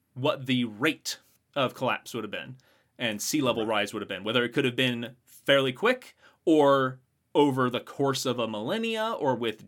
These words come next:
Speaker 1: jumps. So they don't know what that collapse looked like for sure and what that could mean for, for us to expect, or, you know, I don't, expect sounds much more ominous, but, you know, potentially be
Speaker 2: <laughs> To
Speaker 1: on the
Speaker 2: predict.
Speaker 1: to predict, to be on the lookout for with our co-,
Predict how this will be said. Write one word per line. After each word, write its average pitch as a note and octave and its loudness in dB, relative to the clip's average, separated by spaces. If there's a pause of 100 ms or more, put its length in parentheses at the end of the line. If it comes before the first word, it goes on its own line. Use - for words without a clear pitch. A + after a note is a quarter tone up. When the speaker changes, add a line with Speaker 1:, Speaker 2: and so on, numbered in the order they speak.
(120)
Speaker 1:
jumps. C#3 -2
So C3+ -4
they A#2+ 0
don't C#3+ -2
know C3 0 (340)
what C3 0
that C#3 0
collapse B2 -2
looked A2 -4
like G#2 -2
for G2 -8
sure G2 -8
and G#2+ -4
what A2 0
that A2 -2
could B2+ -4
mean C3 -2
for, B2 -6 (300)
for B2+ 2
us B2 4
to A#2 -2
expect, - 0 (200)
or, B2 6 (360)
you D3+ 0
know, G#2+ 0 (100)
I C#3 4
don't, C3+ 2
expect D#3 2
sounds C#3+ 2
much C3+ 0
more B2+ 0
ominous, A#2+ 0
but, C3+ 2
you E3+ 4
know, A2 0 (340)
potentially F3+ 4
be F3+ 4
Speaker 2:
<laughs> - 8
To D#3 6
Speaker 1:
on D#3 4
the D#3 2
Speaker 2:
predict. E3 2
Speaker 1:
to A#3 4
predict, G#3 4
to F3 2
be F3+ 4
on F#3 6
the F3+ 4
lookout F#3 4
for C#3 2
with C3 0
our B2+ 2
co-, B2+ -4